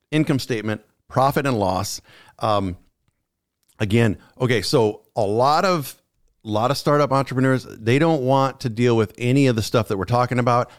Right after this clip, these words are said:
I can almost guarantee you that half the people that I would regularly meet with about their business have already stopped listening to this episode <laughs> because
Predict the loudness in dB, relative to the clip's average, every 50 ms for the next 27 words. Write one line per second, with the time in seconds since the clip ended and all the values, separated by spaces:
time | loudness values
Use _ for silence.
0 | _ -4 -4 -4 -2 0 0 0 0 -2 -2 -2 0 0 0 -2 -2 0 0 0
1 | 0 0 -4 -2 -2 -2 -2 -4 -8 -10 -4 -4 -2 0 2 2 2 0 -2 -8
2 | -20 -20 -20 -20 -14 _ 0 0 0 0 -2 -4 -2 0 2 2 2 0 -2 -2
3 | -2 -2 -2 -2 -6 -2 0 0 2 2 2 2 2 2 2 2 2 2 2 2
4 | 2 0 0 -4 -6 -2 0 2 2 2 0 -2 -6 -16 -20 -20 -20 -20 -20 -14
5 | -4 0 0 0 2 2 0 2 2 0 0 0 -2 -2 -4 -2 0 0 2 2
6 | 2 0 -2 -4 -4 -4 -2 0 0 0 -2 -2 -6 -20 _ _ _ -6 -2 -2
7 | -2 0 2 2 2 2 2 0 0 -2 -2 -2 -2 0 0 -2 2 2 2 4
8 | 4 2 0 -2 -2 -2 -2 -2 -2 -8 -8 -8 -10 -10 -4 0 0 0 0 0
9 | -2 2 2 2 2 0